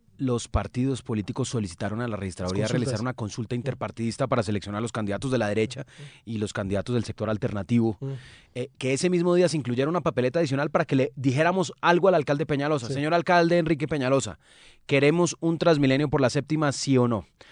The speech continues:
Speaker 1: Señor, eh, Enrique Peñalosa, ¿queremos que el metro sea elevado o sea su-, o volvamos a los metro-, a la, a la,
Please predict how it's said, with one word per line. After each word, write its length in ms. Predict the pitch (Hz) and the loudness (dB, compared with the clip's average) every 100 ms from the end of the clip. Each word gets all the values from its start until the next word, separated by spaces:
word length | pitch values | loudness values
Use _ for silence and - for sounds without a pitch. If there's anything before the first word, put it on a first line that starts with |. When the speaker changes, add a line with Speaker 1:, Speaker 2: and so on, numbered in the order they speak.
| _ | _
Speaker 1:
Señor, 500 | - 139 139 147 156 - | -8 -4 0 2 0 -2
eh, 460 | 156 151 151 147 - | -4 -2 -2 -4 -6
Enrique 380 | 143 127 147 151 | -6 -2 -2 0
Peñalosa, 520 | 151 135 127 127 113 | 0 2 4 4 2
¿queremos 500 | - 127 135 147 151 | -4 0 2 2 0
que 80 | - | 0
el 80 | 123 | 0
metro 300 | 123 117 135 | 0 0 -2
sea 220 | - 139 | 2 4
elevado 420 | 139 123 127 135 | 6 6 4 4
o 100 | 131 | 0
sea 160 | - 117 | -2 -4
su-, 140 | 110 127 117 | -4 -8 -12
o 120 | - 113 | -2 2
volvamos 480 | 110 110 110 127 - | 2 2 0 -4 -4
a 100 | 123 | -2
los 160 | 113 | -2
metro-, 300 | 107 110 92 | -2 -4 -2
a 60 | 107 | -2
la, 260 | 101 95 - | -2 -4 -6
a 120 | 104 | -8
la, 200 | 107 101 | -6 -8